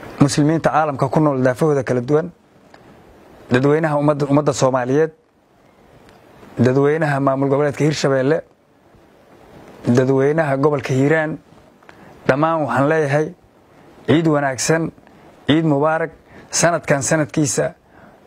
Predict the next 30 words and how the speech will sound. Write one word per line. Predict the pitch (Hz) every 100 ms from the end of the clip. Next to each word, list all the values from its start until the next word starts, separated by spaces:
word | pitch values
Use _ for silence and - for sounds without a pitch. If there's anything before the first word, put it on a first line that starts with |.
| _ - - - - -
nabadgelyo | 135 165 160 170 151 151 160 185 156
iyo | 147 147
baraare | 139 139 147 147 170 -
iyo | 139 139 139 131
barwaaqo | 127 127 143 143 143 165 - _ _ - -
ku | 160
gaara. | 156 151 156 170 - - - -
Kullu | - 175 165
caam | 143 156
wa | 147
antum | 156 - 139
bi | 143
khayr. | 127 156 170 165 190 _ - - -
Waxaan | 135 170 202
rabaa | 185 180
si | 165 208
gaara | 165 180 175 185
inaan | 170 160 165
uga | 170 151 151
codsado | - 160 185 202 _ _
in | 165 160
dadka | 180 -
muxsiniinta | 160 147 139 160 180 160 156
oo |
Ilaahay | 156 165 147
wax | 143 117 151
siiyey | 160 185 190 _ - - _
inay | - 175 165 147 - -
ka | 185
farxiyaan, | - 165 151 170 175 170